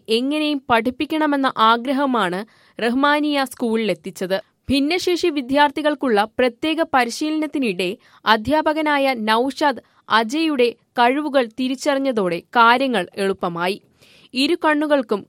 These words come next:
കാഴ്ചയില്ലെങ്കിലും കലാവാസനയും കരവിരുതും കൈമുതലായുള്ള അജയ്ക്ക് അവധി ദിവസങ്ങളിൽ പ്രത്യേക പരിശീലനം നൽകിയാണ് നൗഷാദ് മത്സരങ്ങൾക്ക് പ്രാപ്തിയാക്കിയത്.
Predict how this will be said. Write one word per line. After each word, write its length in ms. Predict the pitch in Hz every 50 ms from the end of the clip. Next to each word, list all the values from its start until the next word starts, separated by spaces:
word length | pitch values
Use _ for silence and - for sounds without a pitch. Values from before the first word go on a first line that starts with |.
| _
കാഴ്ചയില്ലെങ്കിലും 1000 | - 240 226 240 269 277 - - 311 269 254 254 269 277 269 233 185 170 180 190 233 _ _ _ _ _ - -
കലാവാസനയും 960 | 269 262 262 277 311 330 320 320 311 311 294 - 311 285 277 262 233 214 208 - _ _ _ _ _ -
കരവിരുതും 680 | - 262 254 254 302 320 311 320 294 277 269 233 269 254 - _ _ _ -
കൈമുതലായുള്ള 960 | 277 262 269 302 339 330 339 339 302 330 320 320 311 302 302 294 285 277 - -
അജയ്ക്ക് 600 | 220 220 233 226 254 294 294 240 - - 175 170 202 254 _ _ _ _ _ _ - - 214
അവധി 360 | 226 240 226 277 277 349 339
ദിവസങ്ങളിൽ 600 | 311 294 302 302 - 330 311 294 277 247 220 226
പ്രത്യേക 480 | 220 - 254 247 240 - 302 311 294 311
പരിശീലനം 640 | 294 - 262 247 233 226 - 294 285 285 285 294 285
നൽകിയാണ് 640 | 262 240 226 240 233 226 254 269 233 180 170 170 175 - _ _ _ - 202
നൗഷാദ് 580 | 196 214 - 247 262 240 - 269 262 226 - - -
മത്സരങ്ങൾക്ക് 800 | 208 214 220 233 226 - 302 294 302 294 285 262 233 - 214 185 - _ _
പ്രാപ്തിയാക്കിയത്. 920 | - 214 208 208 214 _ _ - 254 202 175 175 156 - 185 180 175 190